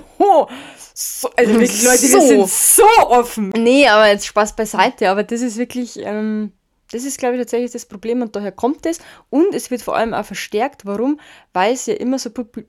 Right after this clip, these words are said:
Speaker 1: publiziert wird. Also das heißt, die, die Frauen, also das wird ja immer alles ja genauso auch dargestellt. Das ist ja,
Speaker 2: Mhm.
Speaker 1: du, du siehst ja auch keine Stimmen oder Meinungen, die da irgendwie so dagegen sind, außer die werden halt dann immer versucht, immer runterzudrücken, wenn die da mal laut werden. Ja, zum Glück gibt's jetzt da ja mehrere.
Speaker 2: Ja.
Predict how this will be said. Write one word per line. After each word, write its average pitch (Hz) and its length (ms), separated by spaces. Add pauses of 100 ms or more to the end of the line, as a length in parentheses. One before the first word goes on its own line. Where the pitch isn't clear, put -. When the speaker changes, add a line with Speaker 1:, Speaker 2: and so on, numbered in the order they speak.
Speaker 1:
publiziert 247 520
wird. 202 120
Also 196 200
das 208 100
heißt, 214 180
die, 214 80
die 208 140
Frauen, 208 360
also 214 200
das 208 120
wird 262 120
ja 262 60
immer 240 180
alles 233 180
ja 220 80
genauso 196 380
auch - 160
dargestellt. 220 580
Das 190 100
ist 175 140
ja, 170 60
Speaker 2:
Mhm. 175 80
Speaker 1:
du, 196 220
du 202 280
siehst - 320
ja - 160
auch 214 80
keine 269 500 (840)
Stimmen 277 500
oder 226 180
Meinungen, 233 460
die 226 100
da 220 100
irgendwie 233 260
so 208 100
dagegen 208 380
sind, 285 200
außer 208 220
die 190 120
werden 190 120
halt 196 140
dann 185 80
immer 175 160
versucht, 180 300
immer 170 140
runterzudrücken, 247 680
wenn 214 100
die 226 80
da 214 100
mal 214 200
laut 208 340
werden. 220 320
Ja, 190 160
zum 196 200
Glück - 180
gibt's - 220
jetzt - 260
da 196 40
ja 180 240
mehrere. 254 600
Speaker 2:
Ja. 196 200